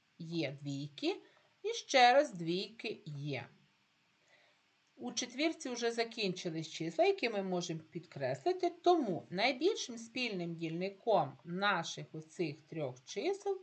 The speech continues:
буде число чотири.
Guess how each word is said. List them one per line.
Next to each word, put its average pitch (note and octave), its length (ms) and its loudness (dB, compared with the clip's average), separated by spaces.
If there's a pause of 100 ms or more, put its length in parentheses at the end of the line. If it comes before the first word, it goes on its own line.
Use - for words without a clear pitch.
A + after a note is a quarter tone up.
буде C4+ 420 -2
число E3 680 -4 (560)
чотири. D#3+ 760 -4